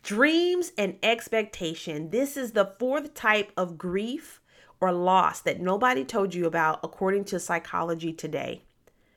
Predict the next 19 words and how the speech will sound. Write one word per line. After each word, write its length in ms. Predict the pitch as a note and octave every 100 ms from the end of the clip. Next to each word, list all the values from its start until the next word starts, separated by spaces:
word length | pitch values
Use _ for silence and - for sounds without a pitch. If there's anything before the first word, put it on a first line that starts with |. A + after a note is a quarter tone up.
| _ _ _ _
Dreams 600 | E3 E3+ G3+ A3+ B3+ C4+ -
or 240 | F#3 E3 -
expectations. 1160 | E3+ F3+ - F3+ F3+ - D#3+ - - D#3+ - -
And 180 | F3 F#3+
this 160 | G3 A#3+
is 100 | C4+
how 180 | G#3+ F#3+
they 120 | F3+
define 460 | E3+ - D#3+ C#3+ C#3+
it. 240 | C#3+ - B2 - - - - _ - _ _
An 220 | G3 F#3+ -
unfulfilled 1000 | A#3+ D#4 E4 F4 E4+ - C4 C4 C4+ C4+ -
hope 480 | - A3 B3 D#4+ - - _ _ _ _ _ _ _ -
or 220 | G#3 G3
loss 880 | F#3+ F#3+ G3 A3 C#4 F4 - - - _ _ _ -
of 120 | B3
sense 440 | B3 - A3+ G#3+ -
of 220 | F#3 - -
understanding. 1000 | F3+ F#3+ F#3 - - D#3+ D#3 D3 -